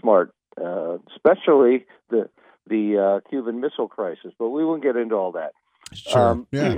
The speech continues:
Speaker 1: <clears throat>
Speaker 2: Well, it makes sense. I, but that's the way the Democrats do. If you can talk really good and you're suave and you're kind of that
Speaker 1: Yes.
Speaker 2: celebrity style and
Speaker 1: Yes.
Speaker 2: it's kind of the sexy messaging, then it works. That's how
Speaker 1: Yes.
Speaker 2: Barack Obama won. I mean,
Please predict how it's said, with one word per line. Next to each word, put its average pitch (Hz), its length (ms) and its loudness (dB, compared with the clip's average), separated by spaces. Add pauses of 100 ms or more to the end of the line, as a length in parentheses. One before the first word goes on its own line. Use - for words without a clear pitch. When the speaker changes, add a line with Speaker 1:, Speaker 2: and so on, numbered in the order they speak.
Speaker 1:
<clears throat> - 100 -18
Speaker 2:
Well, 135 160 -6
it 131 40 -6
makes 143 200 -6
sense. 170 240 -4
I, 175 220 -2
but 185 220 -2
that's 196 220 -2
the 196 80 0
way 196 140 0
the 185 60 -2
Democrats 175 420 -2
do. 214 100 0
If 165 140 -2
you 180 80 -2
can 156 200 -2
talk 180 400 -4
really 165 300 -2
good 156 180 -2
and 151 140 0
you're 107 100 0
suave 160 540 -2
and 135 80 -2
you're 120 100 0
kind 139 220 -2
of 123 60 -2
that 117 100 -4
Speaker 1:
Yes. - 100 -6
Speaker 2:
celebrity 151 440 0
style 151 480 0
and 104 140 -2
Speaker 1:
Yes. 101 300 -8
Speaker 2:
it's 127 140 -2
kind 147 160 0
of 123 60 -2
the 107 80 0
sexy 151 400 -2
messaging, 156 480 0
then 143 160 -2 (320)
it 175 120 -6
works. 202 340 -2
That's 143 180 -2
how 233 80 0
Speaker 1:
Yes. 208 100 -2
Speaker 2:
Barack 214 240 -2 (100)
Obama 262 340 -2
won. 113 240 0
I 110 60 0
mean, 139 480 -4